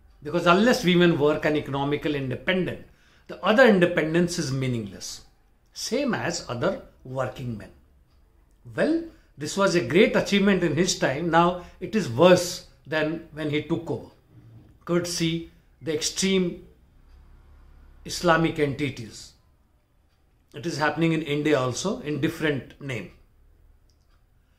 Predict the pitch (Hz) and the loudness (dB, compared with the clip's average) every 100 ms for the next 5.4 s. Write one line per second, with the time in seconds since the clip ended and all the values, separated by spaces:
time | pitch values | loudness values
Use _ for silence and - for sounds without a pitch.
0 | _ _ _ _ _ 196 349 339 185 202 | _ _ _ _ _ 6 6 6 4 6
1 | 208 208 233 175 202 202 - 208 220 - | 8 6 4 4 6 6 2 0 2 -2
2 | 147 131 180 196 196 135 143 185 - 170 | -2 6 6 6 2 0 2 2 2 0
3 | 139 135 - 180 175 110 - - - _ | 0 -6 0 4 4 2 -8 -20 -20 _
4 | _ _ _ - 143 147 143 147 - 165 | _ _ _ -4 -4 0 0 0 0 2
5 | 196 151 117 | 2 0 -6